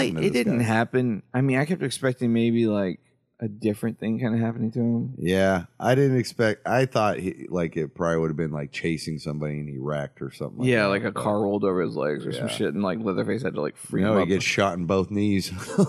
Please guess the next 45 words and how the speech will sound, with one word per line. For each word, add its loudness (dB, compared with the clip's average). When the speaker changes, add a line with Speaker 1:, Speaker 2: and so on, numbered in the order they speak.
Speaker 1:
Like, -4
well, 4
<laughs> 0
even 2
him 2
up. 6
Speaker 2:
He's 6
gonna 2
get 6
infected. 0
Let's 2
go 6
ahead 4
and -2
<laughs> -16
Speaker 1:
Well, 10
yeah, 10
he 8
got 8
shot 2
in 0
one 6
knee, 2
and 0
they're 4
like, 4
"Yeah, 4
it's 0
gonna 2
get 2
infection, 0
Monty. 0
We're -4
gonna -2
cut -2
it 0
off." 0
And -6
he -4
was -8
like, -4
"No!" 10
<laughs> 6
And 2
fucking, 0